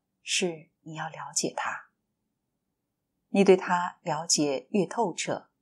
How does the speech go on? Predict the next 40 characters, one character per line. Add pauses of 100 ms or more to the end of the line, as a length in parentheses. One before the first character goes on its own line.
(680)
你
就
越
能
把
握
它。 (1200)
如
果
你
对
于
这
个
生
命
的
起
源 (260)
到
终
结 (460)
都
完
全
彻
底
的
了
解， (920)
你
的
生
命 (300)
就 (220)
不
会
有
灾
难。